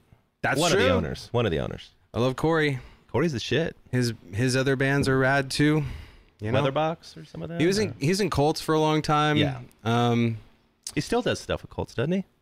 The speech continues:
Speaker 1: Yeah, occasionally. I think
Speaker 2: Yeah.
Speaker 1: that they have, like, I mean, they're, they're on the East Coast, so, like, they'll, I don't know when the last time he played with them, but yeah,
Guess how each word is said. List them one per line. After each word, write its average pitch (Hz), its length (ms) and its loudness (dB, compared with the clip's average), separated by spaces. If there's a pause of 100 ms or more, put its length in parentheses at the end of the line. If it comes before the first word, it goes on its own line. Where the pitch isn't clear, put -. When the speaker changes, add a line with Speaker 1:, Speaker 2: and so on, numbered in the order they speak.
(400)
Speaker 1:
Yeah, 254 240 2
occasionally. 139 600 2
I 113 60 4
think 180 180 0
Speaker 2:
Yeah. 156 60 0
Speaker 1:
that 147 60 0
they 143 120 2
have, 131 300 0
like, 110 300 2
I - 60 0
mean, 139 120 4
they're, 156 300 2
they're 139 180 4
on 135 80 4
the 110 100 4
East 110 220 0
Coast, 101 300 2
so, 110 100 2
like, 104 220 2
they'll, 110 260 2 (400)
I 127 140 -2
don't 131 120 0
know 107 240 4
when 104 360 2
the 104 100 2
last 101 220 2
time 101 160 2
he 95 60 2
played 107 260 2
with 107 100 -2
them, 110 160 4
but 101 260 0
yeah, 98 200 0